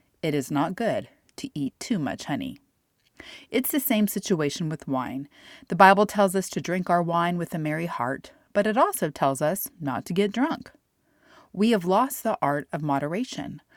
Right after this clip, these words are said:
A lot of that is due to the excessive diet noise in our lives that makes us feel guilty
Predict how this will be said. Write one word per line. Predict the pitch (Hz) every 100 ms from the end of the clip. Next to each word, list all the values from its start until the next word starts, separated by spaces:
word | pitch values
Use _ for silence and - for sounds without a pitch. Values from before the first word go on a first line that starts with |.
| - -
A | 170
lot | 170 180 208
of | 208
that | 180
is | 170 -
due | 165 170
to | -
the | 160
excessive | 151 - 170 165 165 -
diet | 139 147 156
noise | 143 131 110 -
in |
our | 117 117
lives | - - - - - - -
that | 185
makes | 175 -
us | 185 -
feel | 190
guilty | 165 - 240 226 - 143 123